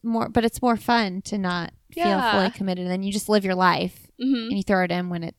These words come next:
Speaker 1: makes sense.
Speaker 2: Yeah, absolutely.
Speaker 1: And
Speaker 2: And I
Speaker 1: usually your body get, tells you when you're ready, right?
Speaker 2: Mm-hmm. Yeah. And I think, like, you absolutely can do it for fun and still have big goals and be dedicated and be committed and,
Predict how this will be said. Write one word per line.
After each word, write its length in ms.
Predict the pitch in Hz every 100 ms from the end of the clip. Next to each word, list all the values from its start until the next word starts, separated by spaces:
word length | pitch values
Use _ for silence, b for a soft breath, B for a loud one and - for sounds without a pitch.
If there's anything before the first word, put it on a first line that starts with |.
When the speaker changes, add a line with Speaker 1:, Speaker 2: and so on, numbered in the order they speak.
| - -
Speaker 1:
makes 220 | 180 -
sense. 480 | 165 110 - - -
Speaker 2:
Yeah, 340 | 254 233 202 -
absolutely. 720 | 240 - 220 208 - 175 226 _ -
Speaker 1:
And 80 |
Speaker 2:
And 20 | 294
I 40 |
Speaker 1:
usually 240 | 349 415
your 120 | 311 254
body 320 | 208 208 220
get, 260 | 202 -
tells 280 | - 208 214
you 120 | 190
when 140 | 180 180
you're 120 | 175
ready, 300 | 95 - 85
right? 380 | - 175 202 -
Speaker 2:
Mm-hmm. 460 | 240 240 196 214 - - _
Yeah. 380 | 233 196 185 214
And 160 | - 240
I 100 | 254
think, 240 | 311 339
like, 240 | 254 214
you 120 | 214 180
absolutely 520 | 208 - 214 156 196
can 360 | - 190 196
do 180 | 208 185
it 180 | 180 -
for 260 | - 196 196
fun 420 | 190 190 180 180
and 200 | - 196
still 340 | - 196 190
have 500 | 214 185 180 180 196 _ _ _ _
big 260 | 208 190 180
goals 680 | 190 190 180 180 190 - - _ _ -
and 480 | 190 190 185 196
be 160 | 208 190
dedicated 920 | 180 165 190 - 185 180 180 175 180 -
and 140 | 202
be 160 | 190 185
committed 680 | 214 185 175 175 170 185 b b b _
and, 480 | - 190 185 180